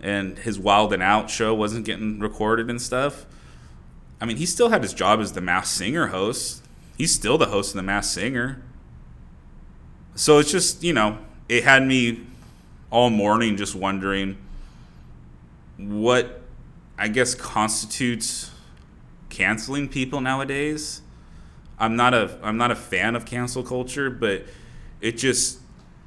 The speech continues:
I just don't want our country to get to a point where now we're compensating for, you know, our country's original sin with slavery, you know, the,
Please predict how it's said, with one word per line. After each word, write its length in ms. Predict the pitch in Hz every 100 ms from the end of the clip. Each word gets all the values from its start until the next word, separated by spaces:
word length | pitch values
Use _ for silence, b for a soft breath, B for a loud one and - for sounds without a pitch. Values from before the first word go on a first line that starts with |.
| B B B B B - 113
I 120 | 135
just 240 | 165 -
don't 200 | 147 120
want 160 | 120 123
our 100 | 113
country 440 | - 107 107 117
to 100 | 107
get 220 | 87 104 -
to 100 | 107
a 60 |
point 500 | - 101 98 101 -
where 460 | 92 92 90 85 92 - - - - - - - - - - - - - - - - - - B B B B B B - - -
now 340 | 107 107 104
we're 160 | 110 107
compensating 920 | - 104 101 107 - 104 101 104 104
for, 560 | 101 95 92 90 90 90 - - - - - - - - B B B B B -
you 100 | 101
know, 60 |
our 100 | 98
country's 420 | 90 113 107 104
original 460 | 98 90 92 92 98
sin 560 | - 101 95 92 95 98 - -
with 120 | 82
slavery, 920 | - - 98 95 90 92 90 92 95 - - B B B B B B B B - - -
you 100 | 98
know, 160 | 95
the, 280 | 90 82